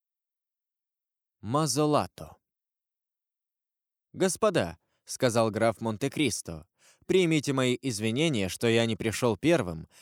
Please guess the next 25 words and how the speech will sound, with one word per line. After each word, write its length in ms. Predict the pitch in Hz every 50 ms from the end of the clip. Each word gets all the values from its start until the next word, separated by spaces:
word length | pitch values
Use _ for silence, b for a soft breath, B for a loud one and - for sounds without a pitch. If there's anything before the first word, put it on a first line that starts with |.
| b b
но 140 | b 175 185
я 160 | 175 170 165
боялся 500 | 147 147 139 139 139 139 131 - - 139
обеспокоить 760 | 135 131 127 120 - - 131 - - 180 190 156 113 95 -
вас, 380 | 95 110 131 143 135 - - - b b b
если 320 | b 180 180 147 - 143
бы 140 | 139 127 127
явился 440 | 117 110 104 117 127 120 - 127 117
к 60 | -
вам 240 | 117 123 123 117 107
в 80 | 98 90
более 380 | 101 107 110 110 113 110 110
ранний 400 | 107 110 107 107 107 110 123 120
час. 480 | - - 175 151 101 - - - - _ _ _ _ _ _ _ _
К 80 | - -
тому 360 | - 123 110 117 156 190 180
же 280 | 120 101 98 90 85 - b b b b b
вы 360 | 107 110 131 156 160 160 160
уведомили 640 | - - 156 135 139 127 127 120 113 120 143 143 139
меня, 260 | 135 135 131 131 131
что 220 | - - - 135
сами 320 | - - 185 185 175 127 98
пожалуете 680 | 85 - 98 87 101 113 107 104 107 104 95 - 120
ко 120 | - 151 156
мне, 340 | 175 180 151 92 78 -